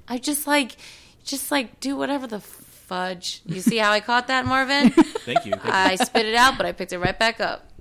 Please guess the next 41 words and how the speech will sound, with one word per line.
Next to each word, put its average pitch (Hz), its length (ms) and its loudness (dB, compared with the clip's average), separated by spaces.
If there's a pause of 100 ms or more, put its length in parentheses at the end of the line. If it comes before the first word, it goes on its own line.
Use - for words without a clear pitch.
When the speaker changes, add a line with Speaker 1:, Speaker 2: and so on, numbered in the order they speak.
Speaker 2:
Very 156 220 -4
nice. 165 380 0 (640)
Smooth. - 640 -14
That's - 160 -10
a - 40 -10
pro. 101 380 -8 (400)
Speaker 1:
But 113 80 -8
yeah, 107 100 -6
just - 220 -10
be 320 80 -6
yourself. - 600 -8 (100)
That's 269 220 -8
why 277 100 -2
I 254 60 -2
like 233 180 -4
Snapchat. - 500 -10
You - 60 -14
just - 180 -18
get 247 160 -14
to 262 80 -14
do 254 40 -12
whatever 254 220 -10
the - 40 -10
hell 247 140 -10
you 120 120 -10
want. 120 300 -10 (260)
Speaker 2:
Exactly. 185 600 -12 (320)
Speaker 1:
Yeah. 208 240 -16 (240)
Speaker 2:
But - 140 -10
then 285 180 2
I 269 100 0
think 220 220 -4
there's 175 180 -6
people, - 380 -10
like, 90 240 -4 (260)
even 175 280 -12
then. 165 300 -8 (480)
I 233 140 2
feel 392 200 -2
very 202 280 2
aware. 156 540 -8